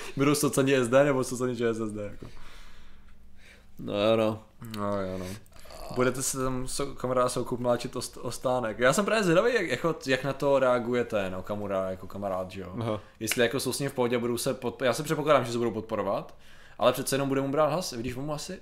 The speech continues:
Speaker 1: no budeme mu brát hlasy, protože
Speaker 2: No bude.
Speaker 1: kdo jde, než to byl.
Speaker 2: Přesně tak, jako jaká,
Speaker 1: Kdo
Speaker 2: jaká
Speaker 1: vole?
Speaker 2: kategorie lidí se sakra kouká na to, na, na Soukupa,
Speaker 1: Ale ne,
Speaker 2: to.
Speaker 1: kouká, kdo by ho volil, že jo? To si myslím, že vyselektuješ úplně, vykrystalizuješ ty lidi, kteří se koukají na Sou-, ne, kou-, dost lidí se kouká na Soukupa, že jo?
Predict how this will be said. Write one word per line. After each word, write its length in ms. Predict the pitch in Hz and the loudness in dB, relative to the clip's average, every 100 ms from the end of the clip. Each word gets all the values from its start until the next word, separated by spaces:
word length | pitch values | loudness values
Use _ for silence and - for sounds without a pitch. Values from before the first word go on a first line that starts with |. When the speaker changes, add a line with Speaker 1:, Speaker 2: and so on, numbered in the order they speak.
| - | -10
Speaker 1:
no 80 | 110 | -4
budeme 260 | 123 196 | 0 2
mu 60 | 214 | 6
brát 140 | 135 | 8
hlasy, 220 | 117 - | 6 4
protože 180 | 131 120 | 0 4
Speaker 2:
No 60 | 156 | 6
bude. 300 | 123 139 107 | 10 10 10
Speaker 1:
kdo 120 | 131 147 | 8 2
jde, 160 | 151 | 6
než 180 | 160 156 | 6 6
to 140 | - | 4
byl. 260 | 156 139 143 - - - - - - - - | 2 2 0 0 -12 -20 -20 -20 -20 -20 -6
Speaker 2:
Přesně 380 | - 135 143 123 | 4 8 10 10
tak, 240 | 117 127 | 12 12
jako 260 | 135 117 117 | 12 10 10
jaká, 380 | 113 - 143 113 | 10 12 12 12
Speaker 1:
Kdo 80 | - | 12
Speaker 2:
jaká 280 | - 180 | 12 12
Speaker 1:
vole? 120 | 175 170 | 12 12
Speaker 2:
kategorie 460 | 151 147 151 151 | 12 12 12 12
lidí 240 | 139 143 147 | 12 10 6
se 160 | 147 | 4
sakra 400 | 127 147 - 147 | 6 4 10 8
kouká 400 | 123 135 135 131 | 10 6 10 8
na 120 | 120 | 10
to, 180 | 120 139 | 6 6
na, 280 | 113 110 110 - - - - | 6 6 4 0 -10 -16 4
na 100 | 117 | 6
Soukupa, 500 | - 143 135 135 120 | 8 6 8 6 10
Speaker 1:
Ale 140 | 123 | 10
ne, 80 | 170 | 8
Speaker 2:
to. 60 | 165 | 6
Speaker 1:
kouká, 380 | 165 160 143 127 | 6 8 8 8
kdo 100 | 135 | 6
by 60 | |
ho 100 | 143 | 4
volil, 340 | 120 147 120 110 | 2 2 2 2
že 100 | 104 | 0
jo? 120 | 120 | 0
To 100 | 107 | 0
si 100 | 143 | -2
myslím, 200 | 131 131 | 0 0
že 360 | 143 139 139 135 | 4 6 6 4
vyselektuješ 840 | 127 143 180 165 160 135 120 113 | 0 4 6 6 4 4 4 2
úplně, 400 | 131 127 117 113 | 0 -2 0 0
vykrystalizuješ 880 | 113 123 156 - 127 113 113 107 104 | 0 2 0 2 2 2 2 0 0
ty 100 | - | -2
lidi, 160 | 110 104 | -2 -2
kteří 200 | 101 104 | -4 -4
se 120 | 110 | -4
koukají 240 | 107 107 | -4 -4
na 60 | 101 | -6
Sou-, 220 | 120 120 | -8 -4
ne, 140 | 123 127 | -2 0
kou-, 180 | 120 | 0
dost 260 | 123 127 127 | 2 0 0
lidí 160 | 127 95 | -2 -2
se 100 | 98 | -4
kouká 220 | 95 92 | -4 -4
na 80 | 92 | -6
Soukupa, 380 | - 95 - - | -8 -12 -16 -18
že 120 | |
jo? 80 | - | -20